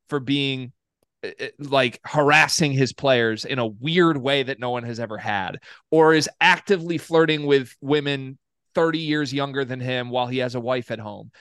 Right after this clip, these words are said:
Like, I just can't process how you dodge the Mel bullet and the first thing you wanna do is go back to morally ambiguous men. It's not a good look. It shouldn't happen. Um,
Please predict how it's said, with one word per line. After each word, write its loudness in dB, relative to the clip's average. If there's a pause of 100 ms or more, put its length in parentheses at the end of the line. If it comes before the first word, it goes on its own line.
(200)
Like, -2
I 0
just 0 (340)
can't 0 (120)
process 2 (280)
how 2
you -2
dodge 0
the -4
Mel 0
bullet -6 (380)
and -2
the 0
first 0
thing -4
you -2
wanna 0
do -2
is -8
go -2
back -2
to -12
morally -4
ambiguous -4
men. -10 (640)
It's -6
not 4
a 4
good 2
look. -6 (180)
It -4
shouldn't 0
happen. 0 (460)
Um, -2